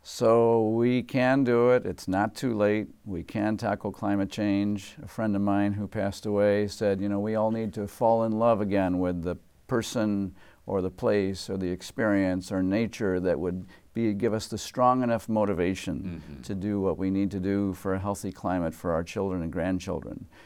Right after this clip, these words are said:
Speaker 1: 'Cause when we're in love, we can do amazing things that we don't do otherwise.
Speaker 2: True.
Speaker 1: And he says, "You know, what, what is that for you and each person that enables you to say, you know, I'm doing this, but I can do more."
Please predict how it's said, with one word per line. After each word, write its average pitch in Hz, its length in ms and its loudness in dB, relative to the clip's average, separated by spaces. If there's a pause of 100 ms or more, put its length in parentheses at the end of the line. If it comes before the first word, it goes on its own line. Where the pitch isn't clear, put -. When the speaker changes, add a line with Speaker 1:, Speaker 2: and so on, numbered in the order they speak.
(180)
Speaker 1:
'Cause 104 160 -6
when 143 180 2
we're 180 140 2
in 175 80 0
love, 147 540 4
we 110 100 0
can 117 160 -2
do 117 320 4
amazing 120 440 2
things 151 360 2
that 98 160 2
we 104 140 0
don't 113 240 2
do 131 160 4
otherwise. 85 680 4
Speaker 2:
True. - 80 -20 (420)
Speaker 1:
And 98 180 -2
he 104 100 2
says, 98 320 2
"You 107 100 0
know, 101 160 2
what, 117 260 4 (300)
what 131 180 2
is 143 160 -4
that 139 260 4
for - 200 -6
you 127 500 2
and 113 100 0
each 107 240 -4
person 87 640 -2 (320)
that 95 200 2
enables 104 680 2
you 120 160 2
to 107 80 0
say, 95 320 4
you 101 80 2
know, 101 140 2
I'm 135 200 0
doing 151 280 4
this, 170 240 0
but 98 180 0
I 110 80 2
can 165 180 -2
do 117 140 0
more." 92 560 -2